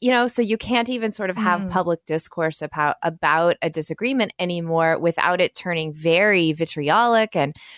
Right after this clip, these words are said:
Speaker 1: personal. And I, I think sometimes my concern is that our, one, our witness is at stake, and then two, that we're just not treating other the way God has called us to treat one another.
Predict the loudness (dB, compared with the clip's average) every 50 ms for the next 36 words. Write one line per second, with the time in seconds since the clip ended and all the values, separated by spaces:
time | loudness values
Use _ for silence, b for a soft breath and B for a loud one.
0 | B B -2 0 0 0 0 0 2 2 4 4 2 2 2 2 2 0 -2 -6
1 | -6 _ -2 -2 -2 -2 _ _ -4 -4 -2 -4 -8 -10 -8 -10 -10 -8 -6 -6
2 | -6 -6 -4 -2 0 0 0 -2 -6 -10 -12 -10 -8 -4 -2 -2 -2 -2 -4 -2
3 | 0 2 2 2 0 -2 -8 -16 _ _ _ _ _ _ _ _ _ _ _ _
4 | _ _ -6 -2 2 2 2 2 2 0 0 0 0 0 -2 -4 -2 0 2 2
5 | 4 2 2 2 0 0 2 2 0 0 0 -2 -4 -4 -4 -6 -4 -4 -6 -6
6 | -6 -12 -6 -4 -4 -2 -2 -4 -6 -6 -10 -18 _ b b b b b b b
7 | _ -2 0 0 2 2 0 0 0 -4 -8 -12 -12 -4 -2 0 2 2 4 2
8 | 2 2 2 2 2 0 -4 -6 -6 -4 -2 0 2 2 4 4 2 2 0 -4
9 | -6 -6 -4 -4 -2 -2 0 0 0 2 2 0 0 0 0 2 2 2 2 2
10 | 0 -2 -2 0 0 0 0 -2 -4 -6 -4 -6 -2 0 0 0 2 0 -2 -2
11 | -2 -8 -10 -10 -10 -10 -8 -8 -8 -6 -6 -6 -6 -6 -6 -6 -6 -6 -6 -4
12 | -4 -4 -4 -4